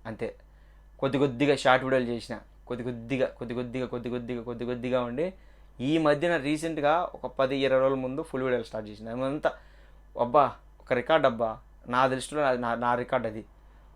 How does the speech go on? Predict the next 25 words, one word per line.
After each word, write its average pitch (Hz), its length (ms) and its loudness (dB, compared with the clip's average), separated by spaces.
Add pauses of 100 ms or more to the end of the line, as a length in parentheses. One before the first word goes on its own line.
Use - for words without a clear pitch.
(140)
ఒక - 180 -4
నెలకి 139 360 0
వంద 127 200 0
వీడియోలు 127 240 0
పెట్టినా, 113 320 -8 (240)
ఆ 123 80 2
విధంగా 143 300 4
రెండు 131 160 0
నెలలకు 135 220 -2
రెండు 123 160 -4
వందల 123 140 -6
వీడియోలు 120 240 -2
పెట్టినా. 107 300 -12 (840)
ఏది 135 260 -2
సుత్తి - 340 -8
కాదు, 117 360 2 (540)
అది 123 480 -4
ఏసీ 127 240 -4
పోయింది, 120 300 -4
ఇది 120 100 -4
పోయింది, 117 380 -4
కోవిడ్లో 123 380 2
అది 117 160 -2
ఇది 120 260 -6
కాదు, 110 280 -8